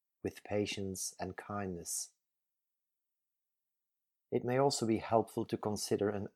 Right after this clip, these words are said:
anchor for this practice, to return to whenever the mind has wandered, such as the feet on the floor, your hands resting in your lap, or your breath.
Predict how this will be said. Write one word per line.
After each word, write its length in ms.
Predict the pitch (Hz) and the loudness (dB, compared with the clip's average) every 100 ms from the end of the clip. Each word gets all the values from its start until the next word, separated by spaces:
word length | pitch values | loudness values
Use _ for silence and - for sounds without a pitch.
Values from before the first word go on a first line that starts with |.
| - | -4
anchor 420 | 147 143 - 85 - | -2 -2 -2 -2 -4
for 80 | - | -4
this 220 | 95 87 | -4 -4
practice, 600 | - 90 85 - 80 - - _ _ _ _ | -4 -6 -6 -8 -8 -10 -12 _ _ _ _
to 100 | - | 0
return 500 | 117 120 - 120 110 98 | 2 0 0 0 0 0
to 260 | 95 85 90 | -2 -2 0
whenever 360 | 101 107 131 | 0 2 2
the 100 | 139 | 2
mind 380 | 127 104 101 101 | 2 2 0 -4
has 220 | 98 - | -6 -2
wandered, 440 | 92 87 90 87 - _ _ _ _ _ _ _ _ | 0 0 -2 -6 -10 _ _ _ _ _ _ _ _
such 300 | - 110 - | -2 -2 -2
as 140 | 101 | -6
the 80 | - | -8
feet 360 | - 113 104 101 | -2 2 2 0
on 140 | 101 | -4
the 80 | 95 | -6
floor, 480 | - 107 98 101 - _ _ _ _ _ - | 0 2 4 2 -2 _ _ _ _ _ -4
your 100 | 101 | -2
hands 560 | - 104 104 104 101 - | -2 -4 -2 -4 -2 0
resting 380 | 101 - 101 | 2 0 -2
in 100 | 95 | -2
your 140 | 92 87 | -4 -2
lap, 300 | 95 104 - - _ _ _ | -2 -2 -6 -20 _ _ _
or 140 | 113 120 | -2 0
your 100 | 123 | 0
breath. 460 | 131 117 87 - | 0 0 -2 -10